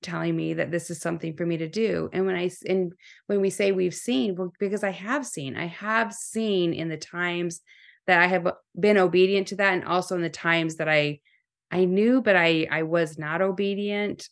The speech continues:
Um, um, and so, and I have received such great promises in those times and, and hard times, really hard times. But when I felt like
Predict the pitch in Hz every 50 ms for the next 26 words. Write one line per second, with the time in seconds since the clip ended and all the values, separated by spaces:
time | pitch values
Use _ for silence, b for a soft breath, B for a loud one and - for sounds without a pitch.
0 | _ - 165 160 156 156 156 156 151 151 156 156 156 - - _ _ _ _ _
1 | _ _ _ _ - 165 156 156 156 156 151 151 151 151 151 151 - _ _ _
2 | _ _ _ _ _ _ _ _ _ - _ - 165 185 185 175 - - 196 180
3 | 175 - - 180 175 175 180 175 175 180 180 - - - 196 185 170 - - 185
4 | 180 175 - - - b b b _ _ _ _ _ _ _ _ _ _ _ _
5 | _ _ _ - 175 170 190 196 185 - - - 185 185 190 196 196 175 170 -
6 | 165 160 151 156 - - 175 170 170 165 165 165 160 - - - 170 165 165 160
7 | 160 - - 233 269 - - 294 302 285 285 294 311 311 311 - 214 190 180 170
8 | 175 170 175 196 208 220 226 214 185 190 185 180 175 - - 175 170 170 160 156
9 | 156 156 156 B B B B B B B B B _ _ - 185 175 196 196 185
10 | 180 175 175 - - 190 185 185 - - 175 170 170 160 - -